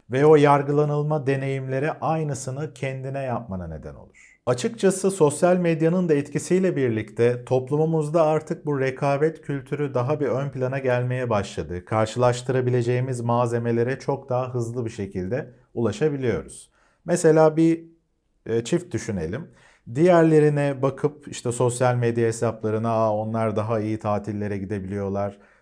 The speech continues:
daha lüks bir yaşam yaşayabiliyorlar, biz böyle değiliz. Ya da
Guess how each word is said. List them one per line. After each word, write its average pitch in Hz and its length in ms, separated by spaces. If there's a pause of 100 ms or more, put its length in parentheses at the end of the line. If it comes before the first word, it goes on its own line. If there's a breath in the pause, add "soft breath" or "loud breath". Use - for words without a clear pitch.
(100 soft breath)
daha 95 160
lüks 107 400
bir 110 60
yaşam 104 360
yaşayabiliyorlar, 101 880
biz 101 200
böyle 101 360
değiliz. 104 520 (320 soft breath)
Ya 131 160
da 139 340